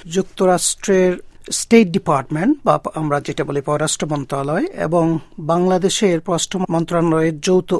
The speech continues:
উদ্যোগে, বিশেষ করে শিক্ষা, স্বাস্থ্য, ভাষা, সাহিত্য,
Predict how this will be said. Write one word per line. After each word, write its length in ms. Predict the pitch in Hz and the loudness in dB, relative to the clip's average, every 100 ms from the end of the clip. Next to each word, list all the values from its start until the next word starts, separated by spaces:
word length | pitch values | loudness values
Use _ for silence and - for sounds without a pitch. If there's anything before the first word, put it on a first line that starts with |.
| - | 0
উদ্যোগে, 600 | 202 139 147 131 156 269 - - | -2 -2 -6 -4 -4 -4 -8 -4
বিশেষ 300 | 190 - 208 | 2 2 2
করে 340 | - 190 175 | 2 2 2
শিক্ষা, 720 | 175 - 220 - - 170 160 156 | -2 -2 -2 0 2 2 2 -4
স্বাস্থ্য, 800 | - - 175 - - 175 160 151 - - | -4 2 2 2 0 2 2 0 -8 -4
ভাষা, 500 | 156 165 - 160 160 | 0 0 0 -2 -2
সাহিত্য, 720 | - 175 170 - - 165 147 | -2 -2 -4 -8 -2 -2 -2